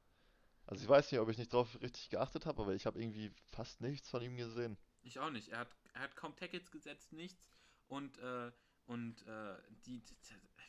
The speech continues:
Speaker 2: wer hat da neben ihm gespielt? Ich glaub, es war Thornhill, ne? Ähm, sah auch nicht gut aus.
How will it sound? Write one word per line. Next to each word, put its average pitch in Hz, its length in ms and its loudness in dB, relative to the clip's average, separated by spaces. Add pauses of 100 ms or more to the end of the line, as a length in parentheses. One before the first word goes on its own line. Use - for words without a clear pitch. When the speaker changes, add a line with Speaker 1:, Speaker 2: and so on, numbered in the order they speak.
(100)
Speaker 2:
wer 120 160 -10
hat 165 140 -8
da 165 60 -6
neben 175 200 -6
ihm 185 120 -8
gespielt? 180 280 -8
Ich - 60 -18
glaub, 160 140 -10
es - 60 -20
war 131 120 -10
Thornhill, 120 460 -8
ne? 107 200 -10 (460)
Ähm, 107 280 -8 (640)
sah - 140 -8
auch 127 100 -4
nicht - 220 -12
gut 117 160 -14
aus. 110 280 -10